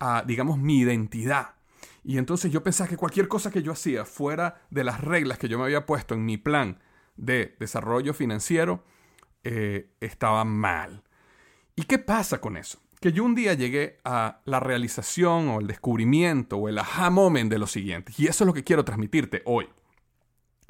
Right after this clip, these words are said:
Yo un día llegué a esto y dije, "Ninguna persona en el mundo", y por supuesto estoy exagerando con esto que estoy diciendo, pero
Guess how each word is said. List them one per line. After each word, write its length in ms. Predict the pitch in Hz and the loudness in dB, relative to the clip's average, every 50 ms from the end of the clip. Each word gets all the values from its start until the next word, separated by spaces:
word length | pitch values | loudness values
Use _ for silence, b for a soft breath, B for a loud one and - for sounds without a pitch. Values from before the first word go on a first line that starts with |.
| _ _ | _ _
Yo 160 | - 131 165 196 | 0 4 4 4
un 80 | 202 | 6
día 380 | 190 214 190 151 147 156 160 - | 4 2 2 2 2 0 -4 -4
llegué 260 | - 127 120 117 123 - | -4 -4 -2 -2 -2 -2
a 140 | 131 120 107 | -2 -2 -2
esto 220 | 95 - - - | -2 -4 -6 -6
y 60 | 101 104 | -6 -4
dije, 340 | 110 101 92 98 - - b b b b b b b b b b b b b b b b b | -4 -4 -6 -6 -8 -10 b b b b b b b b b b b b b b b b b
"Ninguna 580 | b 156 185 196 185 185 190 262 277 269 285 277 | b 6 8 8 8 6 6 4 4 4 4 2
persona 440 | - 160 143 - - 202 165 170 175 | 2 0 0 0 0 0 0 0 0
en 80 | 156 | 0
el 120 | 127 113 117 | -2 -2 0
mundo", 520 | 123 156 180 151 117 95 - - - - _ _ _ - | 0 2 2 2 2 0 -4 -8 -14 -14 _ _ _ -16
y 160 | - - 117 101 | -10 -8 -8 -6
por 160 | - 110 - | -6 -6 -6
supuesto 220 | - - - 120 | -6 -8 -8 -8
estoy 160 | 117 - 113 | -6 -6 -6
exagerando 500 | 110 - - 131 110 104 95 92 92 - | -6 -4 -4 -4 -2 -2 -2 -2 -4 -4
con 100 | - 107 | -4 -4
esto 140 | 95 87 - | -6 -6 -8
que 60 | - | -10
estoy 160 | 98 - 101 98 | -10 -8 -8 -8
diciendo, 440 | 95 - - 104 92 92 101 113 | -6 -6 -6 -6 -6 -4 -6 -6
pero 280 | - - 73 69 - - | -6 -8 -8 -10 -10 -12